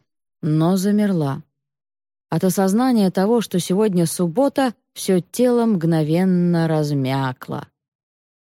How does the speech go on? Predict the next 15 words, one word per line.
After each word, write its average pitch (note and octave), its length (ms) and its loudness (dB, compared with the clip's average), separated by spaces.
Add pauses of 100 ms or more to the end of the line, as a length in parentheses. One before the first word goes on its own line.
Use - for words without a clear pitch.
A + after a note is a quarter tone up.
(100)
Онджо D4 440 2
улеглась B3 440 0
обратно F#3 440 0
в - 60 -10
кровать A#3+ 480 -2
и A#3 60 0
вдруг B3+ 300 -4
вспомнила C4+ 640 -2
про G3+ 240 -2
эс F#3 140 -6
эм G3+ 160 0
эску, D4+ 320 -2
отправленную A3 880 0
вчера F3 400 -2
зануде. D#3+ 560 -2